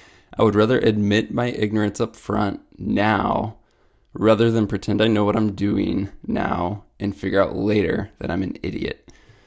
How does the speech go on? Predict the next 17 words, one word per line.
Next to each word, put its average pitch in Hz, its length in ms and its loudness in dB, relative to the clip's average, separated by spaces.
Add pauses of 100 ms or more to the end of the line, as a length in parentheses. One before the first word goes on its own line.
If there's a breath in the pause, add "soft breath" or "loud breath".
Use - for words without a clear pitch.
(460 soft breath)
Um, 104 440 0 (760)
I 123 80 4
literally 123 340 6
saved 110 280 2
that - 200 2
email 117 400 2
because 113 260 -2
I 107 60 4
thought 101 320 0
that 101 140 0
his 107 640 -2 (840)
perspective 117 840 -2
and 107 140 2
mindset 104 420 2
was 104 120 -4
so 104 280 0
important. 101 600 -2